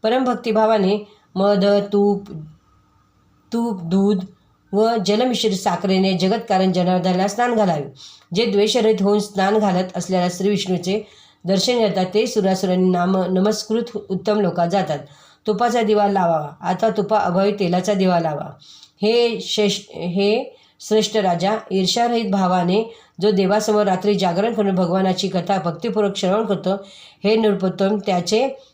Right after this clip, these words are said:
ब्रह्महत्या आदी पाप निश्चयशः नष्ट होते. जे जगद्गुरु जलशाही भगवानांची परिक्रमा करतात, ते सप्तद्वीपवाली पृथ्वी परिक्रमा केल्याचे फल प्राप्त करतात.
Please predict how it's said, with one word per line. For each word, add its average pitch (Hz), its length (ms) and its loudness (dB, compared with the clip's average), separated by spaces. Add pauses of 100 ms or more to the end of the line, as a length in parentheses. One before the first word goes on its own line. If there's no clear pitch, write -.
(100)
ब्रह्महत्या 202 600 2
आदी 180 220 0
पाप 190 280 0
निश्चयशः 196 420 0
नष्ट 175 300 -2
होते. 160 400 -6 (300)
जे 233 180 0
जगद्गुरु 196 500 2
जलशाही 190 540 0
भगवानांची 180 520 0
परिक्रमा 190 600 0 (400)
करतात, 185 340 0 (100)
ते 220 120 2
सप्तद्वीपवाली 190 880 0
पृथ्वी 185 420 -2
परिक्रमा 175 580 0 (600)
केल्याचे 196 440 2
फल 208 260 0
प्राप्त 180 400 -4
करतात. 165 300 -2